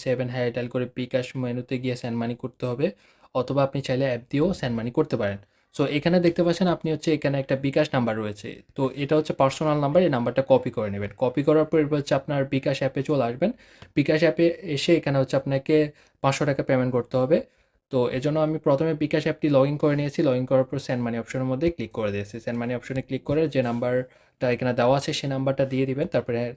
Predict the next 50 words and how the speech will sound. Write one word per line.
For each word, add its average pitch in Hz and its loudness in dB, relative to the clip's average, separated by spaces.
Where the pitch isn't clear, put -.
নাম্বারটি 120 -6
সঠিক 151 -6
অপশনটা 135 -2
সিলেক্ট 113 -8
করবেন। 107 -6
তারপরে 160 6
এখান 170 4
থেকে 170 0
আপনি 165 -2
পাঁচশো 151 0
টাকা 151 2
হচ্ছে 156 2
ওই 151 4
নাম্বারে 143 0
সেন্ড 131 2
মানি 131 2
করে 131 2
দিবেন। 127 0
তো 117 0
এখান 156 -2
থেকে 160 0
আমি 156 0
হচ্ছে 160 -6
পাঁচশো 143 -2
টাকা 147 -2
সেন্ড 131 0
মানি 123 -2
করে 117 0
দিচ্ছি, 110 -10
just 123 -6
পিন 147 0
নাম্বার 139 2
দিয়ে 202 0
পাঁচশো 135 -2
টাকা 131 0
সেন্ড 120 -4
মানি 110 -4
করে 110 -4
দেব। 101 -6
তারপরে 131 0
হচ্ছে 127 -4
এখানে 123 -2
দেখতে 117 -2
পাবেন 120 -4
একটা 120 -8
ট্রানজ্যাকশন 139 -4
আইডি 117 0
র-, 107 -4
আইডি 160 6
রয়েছে, 107 -4